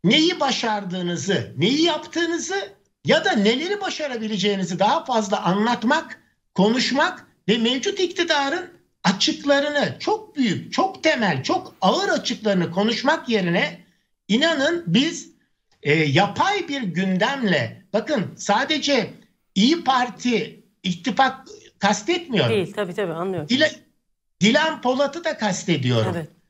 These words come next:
Speaker 2: evet.
Speaker 1: Ve işte buna dayalı, e, çok temel sorunların, çok basit sorunların aslında nasıl bir yönetememe krizine dönüştüğünü. Bakın şu anda bu ülkede K Y K yurtlarında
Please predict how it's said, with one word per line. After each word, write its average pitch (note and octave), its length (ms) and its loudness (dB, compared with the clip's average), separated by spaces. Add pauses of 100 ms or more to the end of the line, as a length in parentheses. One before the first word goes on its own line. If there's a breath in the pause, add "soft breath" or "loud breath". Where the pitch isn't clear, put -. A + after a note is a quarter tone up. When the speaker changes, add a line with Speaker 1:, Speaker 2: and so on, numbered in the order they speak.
(160)
Speaker 2:
evet. F3 180 -8
Speaker 1:
Ve A#3 160 6 (420)
işte B3+ 540 -2 (100)
buna C#4 340 2
dayalı, D4 600 -2 (320)
e, G3+ 240 -2
çok - 280 0
temel C#4+ 340 0
sorunların, C4 800 -4 (280)
çok F4+ 240 -2
basit C4+ 380 0
sorunların C#4 640 0
aslında C#4 440 0
nasıl E4 320 -2
bir D4+ 120 0
yönetememe C4+ 840 -2
krizine B3+ 500 -2
dönüştüğünü. F3+ 540 0
Bakın B3+ 400 -2 (280 loud breath)
şu - 220 2
anda C4 360 0
bu D#4+ 160 0
ülkede F#3+ 580 -4 (520)
K B3 200 2
Y D4 220 0
K F4+ 180 -2
yurtlarında F3 880 0